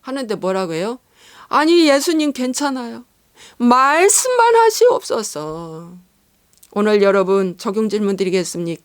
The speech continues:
드리겠습니다. "주여, 말씀만 하시옵소서"라고 하는 믿음이 여러분에게는 있습니까? 아니에요. 믿을 수 없어요. 와서 기도해 주세요. 이 믿음이십니까?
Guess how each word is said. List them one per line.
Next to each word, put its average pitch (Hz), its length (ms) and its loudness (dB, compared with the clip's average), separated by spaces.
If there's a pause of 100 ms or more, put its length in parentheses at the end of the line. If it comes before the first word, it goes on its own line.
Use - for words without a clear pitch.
(500)
드리겠습니다. 175 840 -2 (600)
"주여, 165 400 -2 (420)
말씀만 247 840 0
하시옵소서"라고 233 2750 0
하는 196 280 -6
믿음이 196 380 -2
여러분에게는 190 680 -2
있습니까? 202 1040 -4 (240)
아니에요. 262 680 2
믿을 269 320 0
수 277 160 0
없어요. 240 380 2
와서 247 340 2
기도해 254 380 -6
주세요. 208 340 -2
이 220 220 -2
믿음이십니까? 233 1500 -4